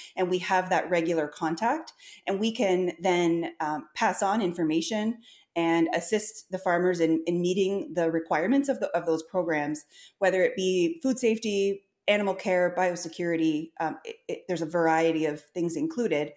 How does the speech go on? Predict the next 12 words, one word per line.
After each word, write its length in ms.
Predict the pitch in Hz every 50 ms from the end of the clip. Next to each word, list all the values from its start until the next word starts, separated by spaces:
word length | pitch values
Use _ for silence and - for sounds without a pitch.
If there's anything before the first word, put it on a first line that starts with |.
| - - - - - - -
um, 340 | 156 156 151 143 147 143 - - -
but 160 | 180 208 214
in 100 | 233 240
particular 460 | 277 - - 277 277 277 240 202 190
milk 220 | 180 175 175 170
quality, 500 | - - 165 151 160 160 147 143 135 139 139
right? 180 | 160 170 170 165
I 60 | 170
think 180 | 170 185 180 180
that's, 240 | 185 180 180 - - - _ _ _ _ _ _ _ _ _ -
um, 400 | - 170 160 160 151 160 - - - _ _ _ _ _ _ -
there, 160 | 196 196